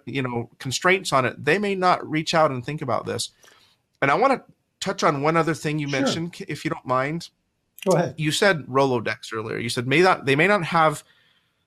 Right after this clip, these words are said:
Speaker 1: uh, the, the, a large Rolodex like I do. Well, I do have a large Rolodex. I'm a lot older than I look, and I've been in business a lot <laughs> longer than a lot of people, and I know a lot of people.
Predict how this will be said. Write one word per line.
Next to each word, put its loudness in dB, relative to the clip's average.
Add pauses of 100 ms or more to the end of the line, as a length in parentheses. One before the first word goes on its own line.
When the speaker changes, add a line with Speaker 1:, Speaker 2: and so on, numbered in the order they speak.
(140)
Speaker 1:
uh, 2
the, 0
the, -4
a 2
large 4
Rolodex 2
like -4
I 0
do. -8
Well, 2
I 2
do 2
have 2
a 2
large -2
Rolodex. -2
I'm -4 (160)
a -2
lot 6
older 2
than 0
I 2
look, -2
and -4
I've -6
been 0
in -4
business 0
a -6
lot 0
<laughs> -
longer 2
than -2
a -4
lot 2
of -8
people, -6
and 0
I 2
know 6
a 4
lot 4
of -4
people. -8